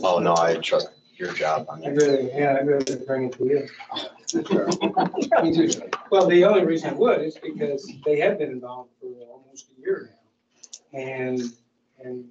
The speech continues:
Speaker 2: we could, we could move them along a little faster if we could bring it to you.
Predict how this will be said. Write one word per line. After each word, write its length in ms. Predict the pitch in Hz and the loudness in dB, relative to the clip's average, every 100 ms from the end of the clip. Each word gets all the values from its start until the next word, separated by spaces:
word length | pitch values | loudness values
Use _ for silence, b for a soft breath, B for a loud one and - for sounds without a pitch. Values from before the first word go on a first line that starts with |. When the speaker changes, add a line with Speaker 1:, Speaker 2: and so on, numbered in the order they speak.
| 120 | -12
Speaker 2:
we 80 | 131 | -12
could, 180 | - - _ - | -12 -20 _ -16
we 60 | 135 | -12
could 160 | 123 | -8
move 140 | 135 127 | -8 -6
them 80 | 127 | -6
along 220 | 123 123 | -6 -8
a 40 | |
little 180 | 117 123 120 | -8 -12 -12
faster 540 | 135 127 127 - 127 | -6 -4 -4 0 0
if 100 | 123 - - | 0 -2 -6
we 80 | |
could 160 | 127 123 | -6 -8
bring 160 | 123 123 | -12 -14
it 120 | - | -16
to 60 | 123 | -16
you. 260 | 151 185 | -14 -14